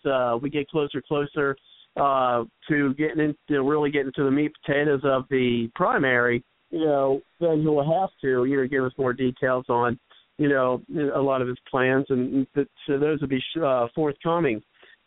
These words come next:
And so, uh, you know, I'm, I'm looking forward to actually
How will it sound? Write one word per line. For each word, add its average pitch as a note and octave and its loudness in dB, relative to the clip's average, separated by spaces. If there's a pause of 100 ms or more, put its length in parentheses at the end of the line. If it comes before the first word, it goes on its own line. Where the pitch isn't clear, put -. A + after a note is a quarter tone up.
And B2+ 0 (100)
so, C3 0
uh, A#2+ -2 (1400)
you D3+ 2
know, C#3 4
I'm, C#3 4
I'm C3+ 2
looking D3+ 0
forward F3 0
to C#3+ 0
actually C3+ -2